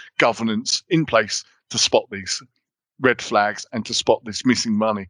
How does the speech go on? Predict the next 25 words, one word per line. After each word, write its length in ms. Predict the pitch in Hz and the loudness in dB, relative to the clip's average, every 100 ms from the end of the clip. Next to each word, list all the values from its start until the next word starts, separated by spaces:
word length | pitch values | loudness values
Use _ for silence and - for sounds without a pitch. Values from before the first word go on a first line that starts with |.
| _ _ _ | _ _ _
'Cause 120 | - | 0
many, 280 | 131 151 156 | 4 4 4
many 220 | 151 147 | 2 4
organisations 920 | 143 135 135 135 131 131 127 - 117 - | 4 2 -4 -6 -4 -4 -6 -6 -6 0
don't. 320 | 127 104 104 _ _ _ _ | 2 2 -2 _ _ _ _
It's 180 | 139 139 | -2 0
so, 340 | - 156 147 | 2 4 4
so 220 | 139 151 135 | 4 2 2
sad. 420 | - 135 110 104 | 2 2 2 0
And 120 | 113 | 2
I 200 | 123 123 - - | 4 4 -2 -2
post 360 | 135 127 - | 0 0 0
an 100 | 127 | 2
awful 240 | 131 - 131 | 2 0 2
lot 160 | 127 | 2
on 160 | 123 117 | 2 -2
LinkedIn 420 | 120 135 107 104 | -4 -4 -2 -2
about 260 | 98 107 - | 2 0 0
cases 440 | 120 110 120 104 | -2 -2 -8 0
where 240 | 113 107 - - - | 2 2 0 -16 -2
it's 180 | 131 - | 0 2
reported 540 | 113 127 120 - 107 | 2 4 4 2 -2
in 140 | 110 107 | 2 2
the 80 | |
press. 440 | 101 110 104 - | 4 4 4 0